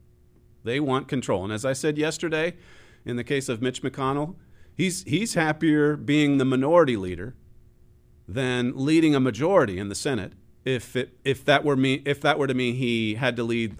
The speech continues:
all these maga, uh, senators that might threaten his position. So much weakness and, and really betrayal.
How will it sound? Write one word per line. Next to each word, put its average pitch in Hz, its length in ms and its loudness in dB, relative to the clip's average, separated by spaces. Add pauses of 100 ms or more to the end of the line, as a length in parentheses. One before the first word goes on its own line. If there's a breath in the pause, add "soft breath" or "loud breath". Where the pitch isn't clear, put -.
(100)
all 120 160 -2
these 107 160 -2
maga, 117 500 -4 (260)
uh, 98 160 -12
senators 101 460 -4
that 117 160 -4
might 208 180 2
threaten 196 300 4
his 196 180 2
position. 175 540 -4 (1900)
So - 180 -12
much 95 240 -8
weakness 90 540 -8 (440)
and, 104 160 -8
and 110 140 -4
really 117 240 -2
betrayal. 95 720 -6